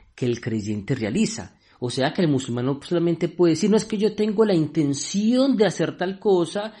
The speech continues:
pero no puedo hacerla por esto y por aquello". Es Shaitán jugando contigo, mi querida hermana, mi querido hermano. La fe está en tu corazón, pero poco a poco, paso a paso y con sabiduría y con paciencia, por supuesto,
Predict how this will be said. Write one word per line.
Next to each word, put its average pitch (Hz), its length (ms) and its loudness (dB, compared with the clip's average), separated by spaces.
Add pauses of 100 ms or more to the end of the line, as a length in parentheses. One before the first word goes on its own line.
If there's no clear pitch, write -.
(240)
pero 170 280 4
no 175 280 0
puedo 220 300 2
hacerla 202 500 -2
por 175 140 2
esto 160 240 0
y - 20 -2
por 175 180 -2
aquello". 131 440 -2
Es 135 100 -4
Shaitán 208 540 -4
jugando 139 400 -4
contigo, 127 420 -4
mi 123 140 -4
querida 113 300 -6
hermana, 113 520 -4 (160)
mi 120 140 -6
querido 107 260 -4
hermano. 120 540 -4 (400)
La 127 280 -2
fe 180 300 -4
está 202 240 -8
en 180 160 -4
tu 196 140 -4
corazón, 185 720 -2
pero 135 400 0
poco 170 420 0
a 135 160 -2
poco, 107 520 -2
paso 226 360 0
a 139 120 -4
paso 139 260 0
y 113 60 -8
con 113 240 -6
sabiduría 185 840 2 (460)
y 82 100 -12
con 120 260 -10
paciencia, 196 540 -2
por 180 140 -6
supuesto, 180 580 -4